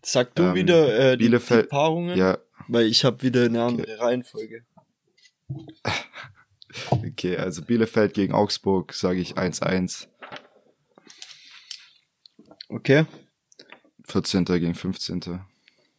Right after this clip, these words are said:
Speaker 1: Ich gehe ganz klar auf Bielefeld. Die müssen das rocken. Castro,
Speaker 2: Mhm.
Speaker 1: du weißt. Gut.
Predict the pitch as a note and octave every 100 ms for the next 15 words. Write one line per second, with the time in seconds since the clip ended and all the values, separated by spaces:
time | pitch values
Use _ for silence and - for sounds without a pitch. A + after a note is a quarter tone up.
0 | _ C#3 D#3 - - - C3 A#2+ B2 B2+
1 | B2+ - A#2+ A#2+ A#2 - C3 C3 B2 -
2 | A2+ B2 - _ _ _ - A#2 C3+ C3+
3 | A#2+ A#2 - B2+ C3 B2 C3 - - _
4 | _ _ _ _ C#3 C3+ - D3+ D3+ -
5 | _ _ _ _ _ _ _ - E2 F2
6 | E2 _ _ _ _ _ _ A2 A#2+ C3+
7 | - - _ _ _ _ _ _ _ _
8 | - _ _ _ _ _ - - -